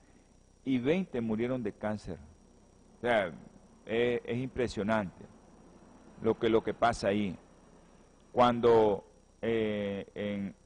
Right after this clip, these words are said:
en las áreas rurales de China no encontraron, encontraron solo un caso en quinientos mil personas. Así que saque la proporción.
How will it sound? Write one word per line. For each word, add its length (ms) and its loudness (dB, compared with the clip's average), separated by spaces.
en 120 -4
las 120 -4
áreas 300 -2
rurales 340 2
de 180 -2
China 480 -4
no 120 -4
encontraron, 680 -4
encontraron 640 -2
solo 260 0
un 140 -4
caso 340 -4
en 80 -2
quinientos 500 -2
mil 320 -4
personas. 560 2
Así 140 -4
que 240 4
saque 320 2
la 100 8
proporción. 680 0